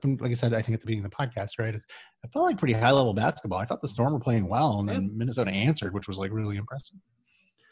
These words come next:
Speaker 2: Yeah, I thought, I think, uh, Seattle was playing well, but not to their capabilities. I think they're, like, probably, like, what,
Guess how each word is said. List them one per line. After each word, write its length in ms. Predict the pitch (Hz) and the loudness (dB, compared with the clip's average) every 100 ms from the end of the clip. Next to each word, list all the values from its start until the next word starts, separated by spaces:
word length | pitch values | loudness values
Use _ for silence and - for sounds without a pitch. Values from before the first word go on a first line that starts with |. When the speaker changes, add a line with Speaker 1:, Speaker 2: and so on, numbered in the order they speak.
| _ _ | _ _
Speaker 2:
Yeah, 120 | 320 | 2
I 60 | 370 | 4
thought, 180 | 381 339 226 | 4 4 2
I 80 | 294 | 0
think, 260 | 294 330 - - - | 0 -4 -6 -12 -4
uh, 240 | 185 160 151 | 2 4 4
Seattle 360 | 127 165 151 | 2 4 4
was 100 | 143 | 4
playing 600 | - 165 143 135 123 120 - _ _ _ _ _ _ _ | -2 -4 -2 -2 -4 -6 -10 _ _ _ _ _ _ _
well, 520 | 147 139 151 180 185 170 | -4 4 6 8 6 4
but 160 | 147 | 2
not 400 | 143 147 151 - - _ _ _ _ _ | 4 6 6 4 -8 _ _ _ _ _
to 180 | - 185 | -6 -2
their 140 | 165 | 0
capabilities. 760 | 147 156 139 127 135 147 170 156 | 0 -2 -2 0 0 0 -2 -4
I 60 | |
think 180 | 135 131 | -6 -6
they're, 180 | 127 123 | -4 -4
like, 420 | 120 131 135 120 | -4 -6 -8 -4
probably, 260 | - 131 123 | 2 2 2
like, 180 | 120 120 | 0 -4
what, 160 | 113 | -10